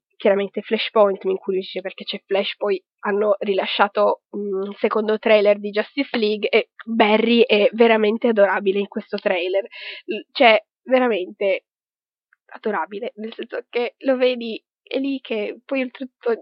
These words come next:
nel momento in cui dice: "Ragazzi, ok, tutti quanti voi partite per andare,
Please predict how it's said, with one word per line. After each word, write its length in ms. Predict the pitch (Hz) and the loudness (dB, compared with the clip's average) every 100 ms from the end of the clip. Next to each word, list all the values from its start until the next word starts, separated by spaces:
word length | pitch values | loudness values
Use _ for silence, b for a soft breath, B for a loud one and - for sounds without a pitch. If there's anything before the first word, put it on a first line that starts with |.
| - - | -8 0
nel 180 | 247 254 | 4 4
momento 300 | 262 240 254 | 4 2 0
in 80 | 247 | -8
cui 160 | 240 | -8
dice: 260 | 226 247 233 | -8 -2 2
"Ragazzi, 460 | 240 262 - - 233 | 2 0 -6 -6 -4
ok, 260 | - 240 | 0 0
tutti 300 | 240 269 285 | 0 -4 0
quanti 280 | 277 277 277 | 2 4 2
voi 200 | 233 247 | 0 0
partite 560 | 247 240 - 262 294 262 | 0 -2 -4 -2 0 2
per 180 | 208 | 2
andare, 540 | 208 208 214 220 220 | 2 0 2 2 2